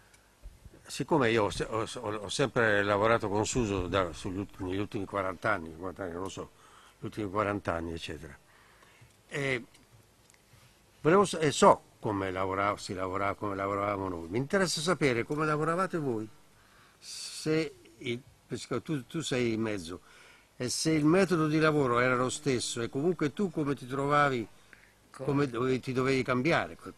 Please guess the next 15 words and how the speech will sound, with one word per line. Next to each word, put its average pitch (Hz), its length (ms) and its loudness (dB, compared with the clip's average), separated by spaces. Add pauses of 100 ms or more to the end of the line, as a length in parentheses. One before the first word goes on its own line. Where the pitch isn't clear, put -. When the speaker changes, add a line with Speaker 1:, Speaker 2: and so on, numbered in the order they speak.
(100)
Speaker 1:
qualche 113 320 -4
cosa, 101 280 -8
oppure 117 280 -4
è - 20 -4
sempre 110 240 -8
lo 104 60 -8
stesso, - 340 -16
non 101 160 -12
credo. - 360 -10 (2750)
Trovandoti 123 440 0
nel 120 140 0
mezzo 110 360 -2
adesso. 95 360 -10 (2000)
Speaker 2:
Ma - 200 -10
dici 151 720 -8